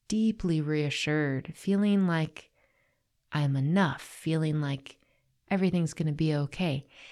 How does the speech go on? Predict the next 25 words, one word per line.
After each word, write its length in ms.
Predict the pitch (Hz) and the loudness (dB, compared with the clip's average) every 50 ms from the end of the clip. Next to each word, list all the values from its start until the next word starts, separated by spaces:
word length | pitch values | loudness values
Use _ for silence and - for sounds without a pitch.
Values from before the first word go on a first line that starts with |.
| - - - _ _ _ _ _ - | -20 -20 -20 _ _ _ _ _ -4
And, 440 | 277 320 349 359 311 233 196 180 - - _ _ _ _ _ _ _ _ _ _ - | -2 0 0 2 2 2 0 0 -2 -6 _ _ _ _ _ _ _ _ _ _ -12
ah, 340 | 196 196 - 202 202 196 196 185 | -8 -8 -6 -6 -4 -4 -6 -6
that 260 | 165 156 131 131 - | -8 -10 -12 -10 -8
dynamic 840 | 180 190 202 202 196 202 226 262 320 339 330 233 175 - - - - _ _ _ - | -4 -2 -2 -2 -2 0 0 0 0 0 0 0 0 -2 -6 -14 -20 _ _ _ -6
aspect 460 | - 180 180 170 - - 175 165 - - | -2 -2 -2 -2 -2 -4 -6 -6 -6 -8
too 220 | - - 302 302 | -4 -2 0 0
of 100 | 233 196 | 0 0
feeling 380 | - - 196 185 175 175 170 170 | -2 -2 -2 0 0 0 -2 -2
like 320 | 160 160 156 160 - - _ _ - - - - - _ _ _ _ _ _ _ _ - | -2 -2 -4 -6 -10 -18 _ _ -20 -20 -20 -20 -20 _ _ _ _ _ _ _ _ 0
I'm 200 | 233 269 277 269 | 2 4 6 6
inspired 680 | 220 180 170 - - - - 202 214 214 214 214 214 | 6 4 2 -2 -4 -2 0 2 2 4 2 0 -2
to 100 | - 190 | -4 -6
do 200 | 170 - 190 196 | -2 0 2 2
even 280 | 196 196 180 185 170 160 | 2 2 2 0 0 0
better. 360 | - 175 185 196 185 170 - | 0 0 2 2 2 2 2
I'm 220 | - 175 196 202 208 | 0 0 2 2 0
inspired 560 | 208 202 - - - 185 185 185 185 180 180 | 0 -4 -6 -6 -4 -2 -2 -2 -2 -4 -6
to 100 | - 180 | -8 -8
show 460 | - - - - - 185 190 190 196 | -8 -8 -8 -6 -4 -2 -2 0 0
up 200 | 202 214 214 - | -2 -2 0 0
even 300 | 196 170 151 156 147 135 | 0 2 2 2 0 0
better. 300 | 135 143 143 - - - - | 0 -2 -4 -4 -6 -4 -2
I'm 160 | - 202 202 | 0 2 2
inspired 600 | 208 196 196 - - - 190 190 190 185 185 - | 2 2 0 -2 0 0 2 2 2 0 -2 -6
to 300 | - - 180 170 160 160 | -4 -2 -2 -2 -2 -4